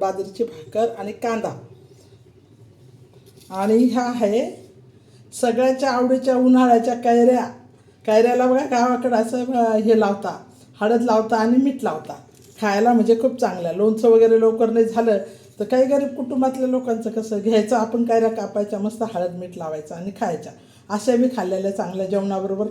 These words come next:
खूप चांगल्या लागतात. तर ह्या कैऱ्या आपल्या कापलेल्या आहे साध्या डाळ भाताबरोबर. ह्या कैऱ्या खायला. तर ह्याप्रमाणे आपण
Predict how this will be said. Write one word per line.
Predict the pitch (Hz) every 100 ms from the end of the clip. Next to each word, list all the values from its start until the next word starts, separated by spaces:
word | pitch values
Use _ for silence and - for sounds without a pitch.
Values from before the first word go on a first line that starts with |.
| -
खूप | 247
चांगल्या | 202 165 160
लागतात. | 156 151 - 131 - _ _ - _
तर | 185
ह्या | 220
कैऱ्या | 214 220 196 185
आपल्या | 170 180 185
कापलेल्या | 190 165 185 185 190
आहे | 175 202 233 - - - -
साध्या | 180 196
डाळ | 185 190 190
भाताबरोबर. | 190 170 180 165 160 160 190 233 - - _ _ _
ह्या | 190 185
कैऱ्या | 170 165 170 -
खायला. | 233 233 - - - _ _
तर | 175
ह्याप्रमाणे | 220 240 233 214 202 202 202
आपण | 180 202 226